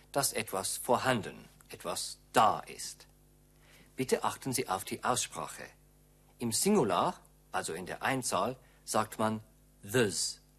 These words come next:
"There's a bench here." Und im Plural, in der Mehrzahl, sagt man there.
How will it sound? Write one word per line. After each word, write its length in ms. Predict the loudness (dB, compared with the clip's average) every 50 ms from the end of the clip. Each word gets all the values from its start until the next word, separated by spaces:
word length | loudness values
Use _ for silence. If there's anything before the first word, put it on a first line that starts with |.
| _ _ _ _ _ _ _ _ _ _ _ _ _ _ -4
"There's 220 | 2 4 6 6 6
a 60 | 6
bench 520 | 6 4 4 4 0 -4 -6 -6 -6 -6 -6
here." 360 | -2 -2 -2 -2 -4 -8 -14 -20 -20 -20 _ _ _ -20 _ _ -20 _ _ _ -20 _ _ _ _ _ _ _ _ -8
Und 180 | -6 -6 -4 -4
im 120 | -6 -6
Plural, 560 | -2 6 8 8 8 8 6 6 6 4 2 -2 -6 -20 -20 -20 -18
in 100 | -16 -12
der 100 | -12 -6
Mehrzahl, 560 | 0 2 2 2 2 2 4 4 4 2 0 -4 -10 -20 -20 -20 -12
sagt 320 | -2 0 0 0 0 -2 0
man 240 | 0 0 0 -2 -8 -14 -20 _ -20 -20 -20 -20
there. 460 | -12 0 2 4 4 4 4 2 -2